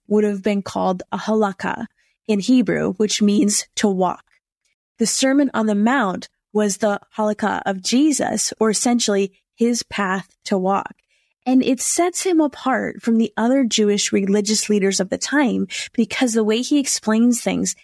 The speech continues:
is different than they did. You know, the authority of Jesus goes beyond just interpreting the law of Moses. We saw that yesterday when he was healing and delivering people. But sometimes what we see,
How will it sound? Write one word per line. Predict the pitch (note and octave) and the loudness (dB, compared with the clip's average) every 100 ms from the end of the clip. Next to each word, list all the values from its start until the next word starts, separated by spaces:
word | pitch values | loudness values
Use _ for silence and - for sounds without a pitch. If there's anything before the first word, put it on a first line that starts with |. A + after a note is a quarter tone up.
| _ | _
is | G#3 F#3+ F3+ | -2 -2 0
different | G#3 G3+ F#3+ F3+ - | -2 0 -2 -2 -4
than | F#3 F3+ | -2 0
they | E3 | 0
did. | F#3 - - G#3 _ _ _ _ _ _ | -2 -4 -6 -14 _ _ _ _ _ _
You | - | 0
know, | C4 B3 | 2 2
the | A#3+ | 0
authority | A#3 - C#4 D4 D4+ A#3 | -2 -2 0 2 2 2
of | F#3 | 0
Jesus | F#3+ F#3+ F#3 - F#3 - | 0 2 0 -2 -2 -2
goes | A#3 G#3 F#3+ | 0 0 0
beyond | G#3 G3+ A3 A3 | 0 0 0 0
just | G#3 - | 0 0
interpreting | F#3+ - G3+ F#3+ F#3 | -2 0 -2 0 0
the | F3+ | 0
law | F3+ F3 | 0 -2
of | F3+ | -2
Moses. | F3 - F#3+ - F#3+ | -4 -4 -6 -6 -2
We | G#3 | -2
saw | - F#3+ F#3+ | 0 0 0
that | F#3 - | -2 -4
yesterday | F#3 - F#3 F3 F#3+ | -6 -4 -4 -4 -2
when | F3+ | -2
he | G3+ G3 | 0 2
was | F#3 - - - | 2 0 -6 -12
healing | - A#3 G#3+ F#3+ - G#3 - _ | -2 2 2 0 -4 -6 -10 _
and | G3+ F#3+ | 0 2
delivering | F#3+ F#3 G3 F#3 F#3+ F#3+ | 2 0 0 0 -2 -4
people. | - F#3 - - - _ _ _ _ _ _ _ - | -4 -6 -6 -10 -12 _ _ _ _ _ _ _ -6
But | - | -4
sometimes | - - C#4+ E4 E4 C4 | -2 0 0 2 0 0
what | A#3 | 0
we | G#3+ | 0
see, | G3 - A#3+ B3 A#3 | -2 0 0 2 2